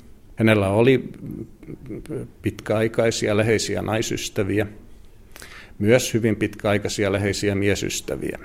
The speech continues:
Mutta siis tää tämmönen, äm, sosiaalinen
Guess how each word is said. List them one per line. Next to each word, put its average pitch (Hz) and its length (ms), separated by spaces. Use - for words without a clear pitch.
Mutta 143 300
siis 135 260
tää 151 220
tämmönen, 147 640
äm, 120 200
sosiaalinen 113 960